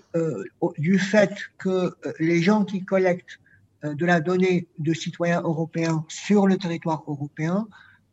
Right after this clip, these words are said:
euh, ceux-là, en fait, sont naturellement engagés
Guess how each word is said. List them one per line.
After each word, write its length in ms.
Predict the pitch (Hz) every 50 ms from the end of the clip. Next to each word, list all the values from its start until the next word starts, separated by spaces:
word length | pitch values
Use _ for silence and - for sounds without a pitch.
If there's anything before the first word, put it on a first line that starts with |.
| - 151
euh, 100 | 147 - -
ceux-là, 580 | - - - - 190 180 170 170 170 190 190 - - _ _ _ _ _ _ -
en 140 | - 107 151
fait, 240 | - 180 190 196 190 - - _ -
sont 520 | - - - - 185 175 170 165 160 - - _ _ _ _ _
naturellement 960 | 160 160 185 196 190 190 - 185 165 175 175 170 170 170 175 185 208 220 233 - _ _ _ _ _ - - - _ _ _ _ _ _ _ _ _ _ _ _ _ _ _ _ _ _ _ _ _ _ _ _ _ _ 185
engagés 640 | 208 220 190 208 196 190 180 156 180 202 240 -